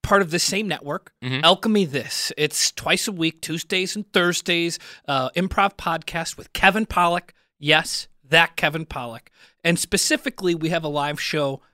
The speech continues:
Speaker 1: at the Dynasty Typewriter Theater on May seventh at eight P M. Gosh, it would be great if everyone came.
Speaker 2: It would. Everyone, uh, book a ticket to L A. Uh, flood the theater. Do not let them not seat you.
Speaker 1: Oh,
Speaker 2: Demand
Speaker 1: absolutely
Speaker 2: to
Speaker 1: do
Speaker 2: be
Speaker 1: not.
Speaker 2: let in. Bring weaponry.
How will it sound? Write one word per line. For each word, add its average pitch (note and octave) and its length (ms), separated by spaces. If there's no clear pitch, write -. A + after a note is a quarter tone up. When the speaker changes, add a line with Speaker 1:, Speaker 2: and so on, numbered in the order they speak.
Speaker 1:
at C#3+ 120
the D#3 80
Dynasty D3+ 440
Typewriter C#3+ 460
Theater C#3 400
on C3 160
May C#3 140
seventh A#2 480
at C3+ 160
eight A#3 180
P A3 160
M. F#3 140
Gosh, - 360
it E3+ 100
would E3 120
be D#3+ 100
great D3+ 260
if C#3 80
everyone D3+ 420
came. G3 320
Speaker 2:
It A#2+ 160
would. A#2+ 400
Everyone, F3+ 480
uh, F#2 540
book G#2 200
a - 40
ticket A2 240
to A2+ 80
L F#2 200
A. F#2 160
Uh, E2 300
flood B2 600
the A2 120
theater. A2 360
Do D#3 300
not C3+ 380
let G#2+ 280
them F#2+ 240
not G2 260
seat - 260
you. C#2 140
Speaker 1:
Oh, F3+ 160
Speaker 2:
Demand C#3+ 320
Speaker 1:
absolutely D3 440
Speaker 2:
to A2+ 60
Speaker 1:
do D3 80
Speaker 2:
be G#2 100
Speaker 1:
not. F#2 100
Speaker 2:
let F#2 180
in. E2+ 220
Bring E3 240
weaponry. G#2+ 500